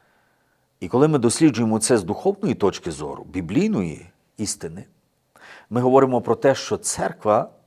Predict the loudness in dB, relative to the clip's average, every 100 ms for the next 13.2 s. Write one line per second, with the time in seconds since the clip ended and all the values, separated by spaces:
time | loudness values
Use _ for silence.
0 | _ -10 -4 0 0 2 2 2 2 0
1 | -2 -8 -6 -2 -2 -2 -8 -14 -16 _
2 | _ -20 -8 -2 0 0 -2 -2 -2 -4
3 | -8 -8 -6 -4 -4 -4 -8 -6 -6 -4
4 | -4 -6 -4 -6 -6 -8 -4 0 0 -2
5 | -10 -12 -12 -12 -10 -12 -14 -18 _ _
6 | _ _ -12 -8 0 0 0 -10 -14 -16
7 | _ _ _ _ _ _ _ _ _ -20
8 | -20 -20 -2 4 4 6 2 4 2 0
9 | -4 0 2 2 0 -8 -2 2 2 0
10 | -8 -18 _ _ _ _ _ _ _ _
11 | _ _ 0 2 2 -2 -4 -8 -8 -8
12 | -8 -10 -12 -8 -6 -4 0 0 2 0
13 | -4 -20